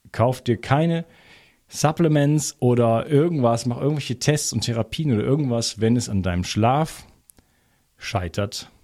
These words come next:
Na, wenn du nicht, ich sag jetzt mal, roundabout acht Stunden schläfst pro Nacht und dich morgens erholt fühlst, wenn du nicht,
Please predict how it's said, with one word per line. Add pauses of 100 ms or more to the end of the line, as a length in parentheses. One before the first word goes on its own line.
(200)
Na,
wenn
du
nicht, (500)
ich
sag
jetzt
mal,
roundabout (140)
acht
Stunden
schläfst
pro
Nacht
und
dich
morgens (1120)
erholt
fühlst,
wenn
du
nicht,